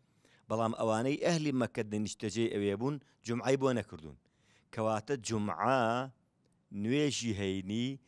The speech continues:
ئەبێ لە شوێنی نیشتەجێبوو نانوێژ ئەنجام بدرێت.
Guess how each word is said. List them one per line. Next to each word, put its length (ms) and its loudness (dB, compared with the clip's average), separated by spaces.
ئەبێ 320 6
لە 80 4
شوێنی 600 0
نیشتەجێبوو 680 2
نانوێژ 340 -4
ئەنجام 340 -6
بدرێت. 340 -12